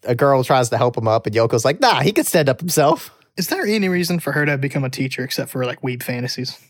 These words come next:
Speaker 1: Mm, I mean, I think, I don't know. She just wanted to go do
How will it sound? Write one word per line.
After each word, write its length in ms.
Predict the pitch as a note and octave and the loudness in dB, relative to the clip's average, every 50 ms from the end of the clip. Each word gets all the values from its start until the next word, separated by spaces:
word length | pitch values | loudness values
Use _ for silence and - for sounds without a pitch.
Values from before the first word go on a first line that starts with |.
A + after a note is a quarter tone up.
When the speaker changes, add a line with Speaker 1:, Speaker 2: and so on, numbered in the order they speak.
| _ - | _ -10
Speaker 1:
Mm, 280 | G3+ A3+ B3+ B3+ A#3+ | -8 -6 -4 -2 -2
I 80 | A3 G#3+ | 0 0
mean, 180 | A3 A3 G#3+ G#3 | 2 2 2 2
I 100 | F#3+ F#3+ | 2 0
think, 260 | F3+ G#3 G3 E3 - _ _ _ _ _ _ _ - | 0 -2 -4 -4 -6 _ _ _ _ _ _ _ -2
I 80 | G3 | -2
don't 100 | A#3+ E3 A#2 | 0 0 0
know. 120 | G#2+ A#2+ | 0 -2
She 160 | B2 - E3+ | -2 -2 -2
just 140 | E3 D3+ - | -2 0 0
wanted 180 | D#3 D3 C#3 C3 | 2 0 0 0
to 60 | - | -2
go 400 | A#2 B2+ B2 B2 A#2+ A#2 A2+ A2 | 0 2 2 2 2 2 0 -2
do 440 | G2+ - - G2 F#2+ G2 F#2+ F2+ | -4 -8 -8 -8 -6 -6 -8 -8